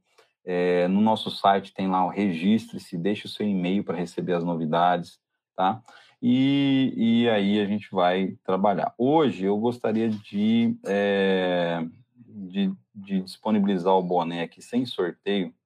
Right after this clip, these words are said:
eu gostaria de disponibilizar o boné aqui pra um cara que tá sempre conosco, sempre nos apoiando, sempre participando, que é o Saulo, lá do Metal Mostela.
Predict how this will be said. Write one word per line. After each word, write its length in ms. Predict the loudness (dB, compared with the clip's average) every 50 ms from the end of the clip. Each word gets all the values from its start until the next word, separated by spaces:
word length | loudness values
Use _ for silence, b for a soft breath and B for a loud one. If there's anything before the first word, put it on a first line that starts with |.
| _ _ _ _ _ _ _ _ _ -8
eu 40 | -4
gostaria 400 | -4 -4 -4 -4 -4 -2 0 0
de 60 | 0 -2
disponibilizar 560 | -4 -4 -4 -2 0 0 0 0 2 2 2
o 80 | 2 2
boné 400 | 0 0 -2 -2 -2 -4 -4 -6
aqui 280 | -8 -8 -8 -8 -8
pra 200 | -8 -6 -6 -6
um 60 | -6 -4
cara 360 | -2 0 2 2 2 2 0
que 140 | -4 -10 _
tá 140 | -8 -8 -8
sempre 400 | -8 -8 -6 -6 -6 -6 -10 -12
conosco, 580 | -12 -8 -6 -4 -2 0 0 -2 -2 -4 -10
sempre 420 | -18 -14 -8 -6 -6 -6 -6 -4 -4
nos 140 | -2 -2 -2
apoiando, 600 | -2 -4 -4 -4 -2 -2 -2 -2 -2 -4 -4 -6
sempre 320 | -8 -6 -6 -6 -6 -6 _
participando, 760 | -4 -4 -4 -6 -12 -18 -20 -10 _ -6 -4 -4 -6 -8 -10 b b b b b b b b b b
que 240 | -6 -2 0 2 4
é 340 | 4 4 4 2 2 0 -4 _ _
o 300 | -6 -4 -2 -2 -2 -4
Saulo, 560 | -6 -10 -2 2 4 4 4 4 4 2 0
lá 180 | 2 2 2
do 120 | 2 0 -2
Metal 360 | -6 -6 -6 -2 -2 -2 -2
Mostela. 640 | -2 -4 -6 -8 -10 -6 -2 -2 -2 -2 -4 -6